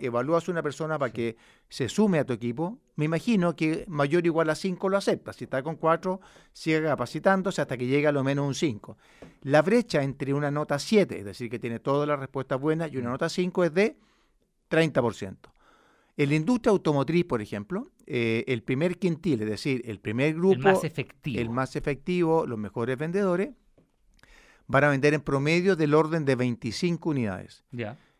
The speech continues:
Speaker 1: Y el quintil menos efectivo, que es el cinco, van a vender cinco, o sea, hay cinco
Speaker 2: Cinco veces
Speaker 1: por.
Speaker 2: por.
Speaker 1: No es un problema, entonces, de, eh, de, ¿cómo se llama?, de conocimiento, es un problema de
Speaker 2: Ya,
Speaker 1: motivación.
Speaker 2: déjame seguir con ese ej-, ejemplo, eh, Sebastián, porque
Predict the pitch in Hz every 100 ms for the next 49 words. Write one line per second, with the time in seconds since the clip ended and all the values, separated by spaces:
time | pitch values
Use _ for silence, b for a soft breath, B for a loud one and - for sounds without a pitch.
0 | - 139 131 160 - 220 208 254 240 233
1 | 233 208 208 120 123 117 170 151 - 220
2 | 226 - - 143 143 147 143 151 135 -
3 | 214 196 143 - 101 151 139 143 - -
4 | - - 185 170 160 180 143 160 123 -
5 | 98 b b b - 147 196 214 190 185
6 | 165 170 175 175 - - 131 139 139 -
7 | 143 123 120 117 117 117 120 113 107 110
8 | 123 127 139 131 110 104 98 131 123 113
9 | 120 120 123 117 107 110 113 139 156 -
10 | - 135 - 113 156 127 - 139 - -
11 | 156 - 147 156 - - 127 127 117 123
12 | 107 104 104 - 113 117 101